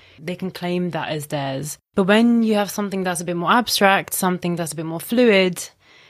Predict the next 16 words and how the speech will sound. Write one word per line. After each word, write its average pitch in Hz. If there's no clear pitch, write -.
then 196
that 185
security 185
sometimes 170
is 156
threatened 151
for 165
them. -
And 196
it's 226
not 320
just 294
a 214
older 208
generation 160
thing. 147